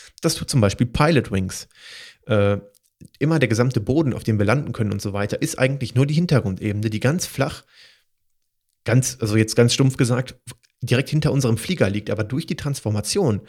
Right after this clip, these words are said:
erscheint es uns, als würden wir in der Luft fliegen.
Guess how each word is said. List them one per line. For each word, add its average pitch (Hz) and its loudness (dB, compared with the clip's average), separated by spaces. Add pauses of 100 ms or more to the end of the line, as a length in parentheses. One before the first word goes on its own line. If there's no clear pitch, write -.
(540)
erscheint 127 -2
es - -6
uns, 151 -6
als - -8
würden 117 0
wir 147 -2
in 170 -4
der 135 4
Luft 117 -2
fliegen. 185 -6